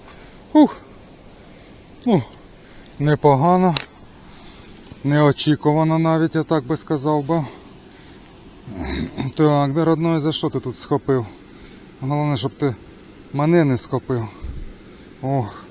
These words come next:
красопунька, дивіться. От, Crazy Flapper,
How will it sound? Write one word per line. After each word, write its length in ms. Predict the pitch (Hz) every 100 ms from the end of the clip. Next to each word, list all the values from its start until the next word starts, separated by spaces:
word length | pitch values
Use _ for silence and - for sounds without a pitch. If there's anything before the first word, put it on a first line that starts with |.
| - - - - - -
красопунька, 720 | 123 - 139 135 117 117 110 101
дивіться. 600 | 135 139 120 110 - 110 - - - - - - - - - - - - -
От, 460 | 131 127 123 - 151
Crazy 380 | 165 135 156
Flapper, 480 | - 170 160 143 127